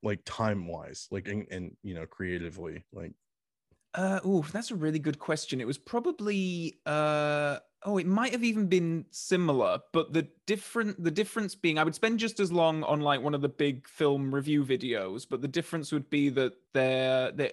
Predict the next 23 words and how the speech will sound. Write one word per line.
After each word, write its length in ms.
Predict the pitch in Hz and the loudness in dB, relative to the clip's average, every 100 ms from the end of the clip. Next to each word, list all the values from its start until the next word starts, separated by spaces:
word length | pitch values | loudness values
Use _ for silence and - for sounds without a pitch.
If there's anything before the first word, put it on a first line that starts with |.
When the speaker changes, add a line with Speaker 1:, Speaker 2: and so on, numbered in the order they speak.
| 113 | -4
Speaker 2:
back 360 | 143 139 151 | -4 0 2
then 200 | 170 156 | 4 4
it 60 | 151 | 4
was 120 | 147 | 2
much 160 | 156 147 | 2 2
shorter. 400 | - 151 143 165 | 2 2 2 4
Like, 140 | 151 | 2
that 100 | 131 | 4
was 100 | 127 139 | 0 -2
a 40 | |
time 240 | 143 143 | -2 -2
where 80 | 139 | 0
YouTube 420 | 135 139 - 143 131 | 0 -2 0 -2 0
wouldn't 260 | 139 139 | -2 -2
allow 260 | 127 135 127 | -2 0 0
you 240 | 139 143 | 0 0
to 200 | 143 - 123 | 0 0 0
upload 420 | 131 135 135 147 | 0 0 2 2
anything 360 | 143 147 165 151 | -2 -2 -2 0
beyond 320 | 131 135 135 | -2 -2 -4
fifteen 500 | 143 135 - 135 127 | -6 -4 -4 -4 -2
minutes, 320 | 127 143 - | -2 -2 -2
so 120 | - | -2